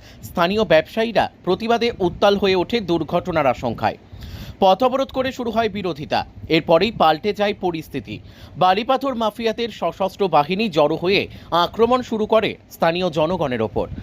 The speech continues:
ঘটনার খবর পেয়ে ঘটনাস্থলে পেশাগত কারণে পৌঁছালে বালিপাথর মাফিয়াদের বাহিনী দাপিয়ে পড়ে সংবাদ মাধ্যমের কর্মীদের ওপর। এই ঘটনায় গভীর রাত পর্যন্ত বেশ কয়েকজন সাংবাদিক আহত হয়ে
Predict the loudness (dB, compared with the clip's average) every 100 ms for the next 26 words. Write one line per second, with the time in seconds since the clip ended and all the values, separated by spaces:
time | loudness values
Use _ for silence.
0 | -14 -8 0 2 2 -2 -2 0 -2 -2
1 | -2 0 0 0 -2 -2 -4 -2 -4 -2
2 | -4 -2 -2 0 -2 2 2 2 -2 -2
3 | -2 0 -2 -2 -4 -10 -18 0 2 4
4 | 2 0 0 -2 -4 -2 -2 0 -2 0
5 | 0 0 -4 -6 -8 -14 -14 0 4 4
6 | 0 -2 0 -2 -2 -4 -2 -4 -4 -6
7 | -6 -8 -2 -2 -2 -2 0 0 0 -4
8 | -6 -18 0 0 2 2 4 2 0 -6
9 | -2 2 4 2 4 2 4 0 0 -2
10 | 0 -2 -2 -6 -2 2 2 2 -2 -2
11 | -2 -2 -2 0 2 2 0 -4 -2 0
12 | 0